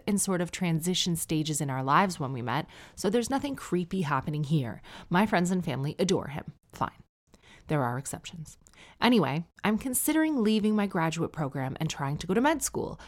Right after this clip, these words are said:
The whole process, start to finish, might take between seven to ten years, which, by the way, as an aside, is not that long. It feels like a really long time now, but when it's behind you, it will feel like nothing. This is the same thing that I say to young people getting braces.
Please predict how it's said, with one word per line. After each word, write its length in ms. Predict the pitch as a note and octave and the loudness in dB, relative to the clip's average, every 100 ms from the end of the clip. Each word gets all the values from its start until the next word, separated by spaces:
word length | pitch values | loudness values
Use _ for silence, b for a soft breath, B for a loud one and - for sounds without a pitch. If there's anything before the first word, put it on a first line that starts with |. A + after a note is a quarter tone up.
| B B | B B
The 80 | E3 | 0
whole 160 | A3 | 2
process, 480 | A3+ F#3+ C3+ - - | 4 2 2 0 -2
start 240 | - D3 - | 0 -2 -2
to 80 | |
finish, 420 | D#3 F#3+ G3+ G#3 D#3+ | -2 0 2 0 0
might 240 | F3+ D#4 | 0 0
take 240 | - G#3 | -4 -4
between 260 | - F3 F#3+ | -4 -2 0
seven 540 | - - E3 F3 F3 | 0 0 2 0 -2
to 160 | F3+ F3 | -4 -8
ten 420 | - - C#3+ D3 | -6 -4 -2 -2
years, 640 | C#3+ C#3 D3+ G#2 D2+ F2+ - B B B | -2 0 0 0 -4 -6 -8 B B B
which, 320 | D#3+ F3+ - | -2 -2 -2
by 160 | - D3 | 0 2
the 80 | A3 | 4
way, 180 | D#3+ D3 | 4 2
as 180 | C#3 | 0
an 60 | F3+ | -2
aside, 480 | E3+ E3 B2+ C#3 D#3+ - | -2 -2 -2 -2 -4 -6
is 160 | E3 | -4
not 360 | - D3+ D#3 - | -2 0 0 0
that 240 | D3 C#3+ | 0 0
long. 380 | D3 B2+ A#2+ C#3 - _ b b b | 0 -2 -4 -8 -12 _ b b b
It 60 | F3+ | -10
feels 340 | - G#3 G#3 | 2 6 6
like 140 | F#3+ D#3+ | 4 0
a 60 | |
really 360 | D3 D3 F#3 G3+ | -2 2 4 4
long 280 | G3 G3 G3+ | 4 2 0
time 260 | G3 G3+ | 0 2
now, 420 | G3+ F#3+ G#3 B3+ C#4+ B - | 4 4 2 0 -6 B -4
but 100 | B2+ | 0
when 140 | E3 | 0
it's 160 | D3+ - | -2 -4
behind 500 | - - F#3+ G#3 G#3 | -6 -2 0 2 0
you, 240 | B3 C4 | 0 -2
it 100 | A#2+ | -2
will 100 | - | -4
feel 220 | D3+ - D3+ | -4 -2 0
like 180 | D3+ | 0
nothing. 460 | E3 C#3+ B2+ - - | -2 -2 -4 -8 -8
This 180 | D3 - | -6 -6
is 100 | C#3+ | -6
the 80 | E3 | -4
same 300 | - G3 A#3+ | 2 2 2
thing 200 | A3+ A#3 | 0 0
that 100 | A#3 | 0
I 80 | |
say 260 | A#3+ F#3+ F3+ | 0 -2 -2
to 160 | - E3 | -2 -4
young 220 | D3+ D#3+ | -2 -2
people 260 | F3+ E3 | -4 -4
getting 240 | D#3+ D#3+ E3+ | -2 0 0
braces. 560 | C#3 G2 - - - | -2 -4 -6 -10 -10